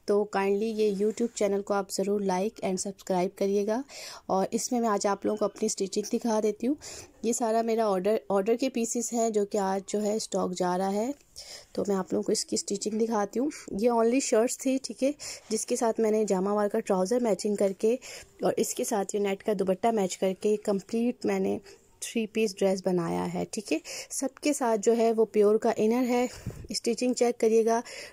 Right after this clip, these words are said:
डोरी पाइपिंग के साथ कंप्लीट स्टिचिंग हुई हुई है, ठीक है। जैसे कस्टमर की रिक्वायर्ड होगी तो आपको स्लीव्स के नीचे फुल इनर या हाफ इनर जो भी आपकी रिक्वायर्ड होगी वो आप लोगों को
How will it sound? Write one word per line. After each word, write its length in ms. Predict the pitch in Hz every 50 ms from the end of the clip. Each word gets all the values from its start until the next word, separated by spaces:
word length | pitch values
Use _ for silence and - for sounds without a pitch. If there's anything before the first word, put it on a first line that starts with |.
| _ -
डोरी 260 | 202 208 208 214 226
पाइपिंग 420 | - 220 202 196 196 - 220 214 202
के 60 | 226
साथ 240 | - - 208 190 202 202 - -
कंप्लीट 380 | 220 196 185 - 214 202 -
स्टिचिंग 440 | 208 - - 220 214 - 262 262 247
हुई 160 | 247 240 233
हुई 160 | 226 233 226 226
है, 80 | 240 233
ठीक 240 | - 226 208 - 254
है। 100 | 302 - - - - - - - - -
जैसे 240 | 226 214 - 262
कस्टमर 420 | 247 233 233 - - 226 220 226 226
की 160 | - 240 226
रिक्वायर्ड 440 | 208 208 - 208 196 202 220 220 233
होगी 320 | 226 220 202 202 226 226
तो 100 | - -
आपको 500 | - 202 196 - - - 226 226 233 233 - - - - - - -
स्लीव्स 340 | - - 226 240 226 -
के 120 | - 247 220
नीचे 220 | 208 202 - 208
फुल 240 | 208 - 233 233 - -
इनर 300 | 214 208 208 208 208 214
या 160 | 208 220 208
हाफ 340 | 185 202 190 208 208 - 220
इनर 200 | 208 208 202 196
जो 160 | 202 214 214
भी 100 | 208 226
आपकी 280 | 208 196 190 - - 202
रिक्वायर्ड 340 | 196 - 190 185 190 180
होगी 180 | 185 190 190 202
वो 100 | 190 190
आप 220 | 180 180 - -
लोगों 140 | 190 190 196
को 220 | 196 - 247 294